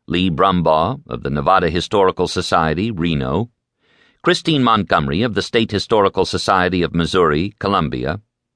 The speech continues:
Patty Philippon of the Mark Twain House and Museum, Hartford, and Henry Sweets of the Mark Twain Boyhood Home and Museum, Hannibal.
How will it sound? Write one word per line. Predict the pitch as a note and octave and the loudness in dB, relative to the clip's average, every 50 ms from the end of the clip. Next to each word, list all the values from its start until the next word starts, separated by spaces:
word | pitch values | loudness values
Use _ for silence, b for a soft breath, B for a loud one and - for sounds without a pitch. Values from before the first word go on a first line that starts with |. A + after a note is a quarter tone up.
| _ _ _ _ - | _ _ _ _ -2
Patty | E3 D#3 D3+ C#3 C3 | 0 0 0 0 0
Philippon | A#2 - C#3+ B2+ A#2 - - A2 G#2+ G#2+ A#2+ C#3+ | 0 0 0 0 0 0 0 0 2 2 0 0
of | C3 G#2 | -2 -2
the | G#2 | 0
Mark | G#2+ A2+ A#2 A2+ - | 2 2 2 0 -2
Twain | - A#2 A#2 A2+ A2+ G2+ | -2 -2 0 0 0 0
House | F#2 G#2+ G#2 A2 B2 - - | 2 2 2 0 0 -2 -2
and | G#2+ G2 E2+ - | -2 -2 -2 -2
Museum, | - G2+ G2 F#2 E2 F#2 F2 D#2 D2+ F2 B2+ D#3 D3+ A#2+ - | -2 -2 -2 0 0 0 0 0 0 -2 -2 -4 -8 -8 -4
Hartford, | F#2+ F2+ D#2 C#2+ _ - D2 D2 G#2 B2 C3+ _ _ _ _ _ _ _ _ - | -2 -2 -2 -2 _ -4 -2 -2 -2 -4 -10 _ _ _ _ _ _ _ _ -4
and | G#2+ A2+ G#2+ | -2 -2 0
Henry | D3 D3+ D#3 D#3 D3+ C3 | 0 0 0 0 0 -2
Sweets | - - - B2 D#2 A#1+ - - - - - | -4 -4 -4 -4 -4 -4 -6 -12 -16 -16 -14
of | - - D2 C#2+ | -10 -10 -6 -2
the | D#2+ F2 | 0 2
Mark | G#2 A2+ A#2+ A#2 | 2 2 0 -2
Twain | - - B2 A#2 A#2 A2+ F#2+ | -2 -2 0 0 2 0 2
Boyhood | D#2+ G#2+ A2+ A2+ A2 G2 G#2+ A2 F#2+ | 2 4 4 4 4 2 2 0 0
Home | F#2+ G#2+ A2 G#2+ A2 | 0 0 2 2 2
and | G#2+ G2 F2 - | 2 0 0 0
Museum, | G2+ G2+ G2 F2 - F2 E2 D#2 D#2 D#2+ E2+ F2 F2 _ _ | -2 0 0 -2 -2 -2 0 0 0 0 -2 -4 -8 _ _
Hannibal. | - - G#2 E2 C#2+ B1+ A1 A1 G1+ G1+ - | -6 -4 -2 -2 -2 -4 -6 -8 -10 -10 -14